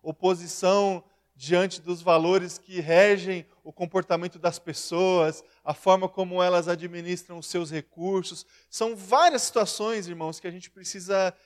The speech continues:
é, de coragem pra assumir essa confrontação. A igreja de Jesus, ela é perseguida em todos os lugares,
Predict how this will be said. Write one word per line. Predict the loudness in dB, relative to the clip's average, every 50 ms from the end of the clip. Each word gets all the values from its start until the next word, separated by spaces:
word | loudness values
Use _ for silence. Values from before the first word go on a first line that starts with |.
| _ _ _ _ _ _
é, | 0 4 4 4 4
de | 2 -2 -10
coragem | -4 0 2 2 4 4 2 2 0 -2 -10
pra | -12 -6 -2 0 0 0
assumir | 0 -2 -6 -10 -10 -10 -10 -10 -8 -6 -2 0 0
essa | 0 0 -2 -8 -12
confrontação. | -12 -14 -16 -14 -12 -12 -8 -6 -4 -4 -4 -6 -6 -6 -6 -6 -8 -10 -16 _ _ _ _ _ _ _ _ _ _ _ _
A | -8 -8
igreja | -4 2 6 10 10 10 10 8 2
de | -2 -2
Jesus, | 2 4 4 4 4 0 -2 -2 0 0 0 0 0
ela | 0 2 4 4 4
é | 2 2
perseguida | 0 -2 -4 -4 -4 -6 -10 -12 -12 -14 -14 -8 -4 -2 -2 0 -2 -2 -4 -8 -12
em | -20 -20 -12
todos | _ -8 -8 -8 -12
os | -18 -18
lugares, | -18 -16 -8 -6 -4 -2 -2 -2 -4 -6 -12 -20 -20 -20